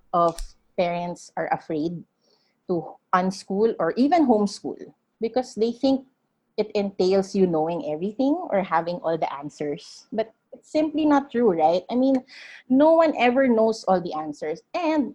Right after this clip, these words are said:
nobody expects you to. So to be present can mean the simplest things. You,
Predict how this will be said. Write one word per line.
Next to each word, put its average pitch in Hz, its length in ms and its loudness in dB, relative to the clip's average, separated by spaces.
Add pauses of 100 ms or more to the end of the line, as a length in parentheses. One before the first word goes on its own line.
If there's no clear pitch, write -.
(100)
nobody 285 460 2
expects - 520 -6
you 170 100 -8
to. 151 280 -10 (200)
So 269 440 -6 (100)
to 269 80 -6
be 302 140 -4
present 294 600 0
can 262 220 0
mean 254 400 0
the 233 120 -4
simplest 226 600 -6
things. 247 440 -10
You, 220 300 -4